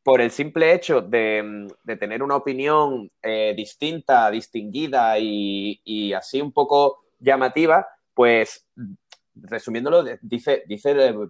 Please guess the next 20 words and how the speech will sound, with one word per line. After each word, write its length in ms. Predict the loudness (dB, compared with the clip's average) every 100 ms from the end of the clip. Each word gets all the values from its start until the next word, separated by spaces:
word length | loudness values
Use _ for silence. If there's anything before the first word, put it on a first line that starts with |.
| _
burradas, 500 | -6 0 2 0 -2
¿sabes? 220 | -2 2
O, 120 | 2 2
por 120 | -2
ejemplo, 500 | -4 -4 0 0 0 -8 _
con 140 | -4
el 80 | -4
tema 180 | -2 0
del 140 | 2
comunismo 440 | 2 0 0 -2 -6
en 60 |
concreto, 520 | -6 -6 -4 -2 -2 -4
ya 140 | -8
que 80 | -4
lo 60 | -4
hemos 160 | -4
sacado, 340 | -8 0 2 2
creo 160 | 0
que 80 | -2
está 340 | -2 0 0